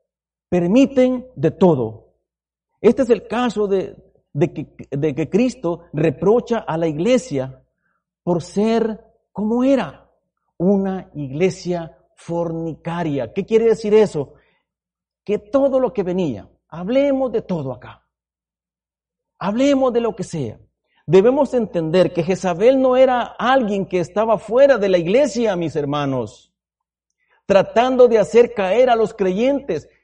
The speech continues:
Esa no estaba afuera, sino que era alguien con autoridad dentro de la iglesia, sin embargo, con doctrinas y falsas profecías. Enseñaba a los creyentes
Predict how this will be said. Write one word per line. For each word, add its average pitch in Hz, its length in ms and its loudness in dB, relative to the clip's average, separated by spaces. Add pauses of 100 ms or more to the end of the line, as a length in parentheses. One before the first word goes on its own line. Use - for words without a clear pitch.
(140)
Esa 269 480 0
no 240 340 0
estaba 247 520 -2
afuera, 240 800 0 (320)
sino 214 440 2
que 233 260 4
era 254 400 6
alguien 240 320 2
con 226 240 4
autoridad 214 680 4
dentro 233 640 2
de 202 120 0
la 185 100 2
iglesia, 185 720 -2 (220)
sin 214 280 -2
embargo, 196 680 0
con 190 200 -2
doctrinas 262 760 2
y 180 120 -4
falsas 240 460 -2
profecías. 175 680 -2 (200)
Enseñaba 196 600 0
a - 40 4
los 262 140 4
creyentes 226 580 0